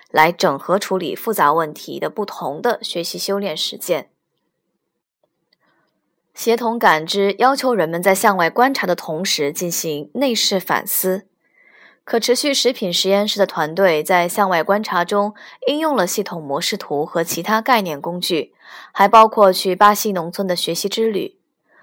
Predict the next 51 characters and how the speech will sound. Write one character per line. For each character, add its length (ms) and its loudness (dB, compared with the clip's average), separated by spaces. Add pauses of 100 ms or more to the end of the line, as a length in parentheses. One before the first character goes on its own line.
(220)
大 140 8
多 160 4
数 180 0
人 300 4
从 220 -6
未 160 2
有 180 4
过 260 4
对 140 -2
食 220 0
品 180 -6
系 160 -4
统 320 -8
这 140 -2
部 100 0
分 220 -4
底 180 -6
层 300 -8
现 200 -2
状 160 -4
的 80 -4
亲 200 -6
身 180 -6
体 200 -14
验。 300 -6 (840)
面 160 -2
对 120 4
这 160 4
种 260 6
我 40 4
们 160 0
参 300 0
与 100 -2
造 220 4
成 160 -8
的 80 -2
系 180 -4
统 160 -10
的 80 -8
现 260 -2
状， 360 2 (360)
大 120 2
家 180 6
的 80 2
心 240 -4
中 240 0
可 140 -8
能 160 0
会 120 -2
生 320 -2
发 420 2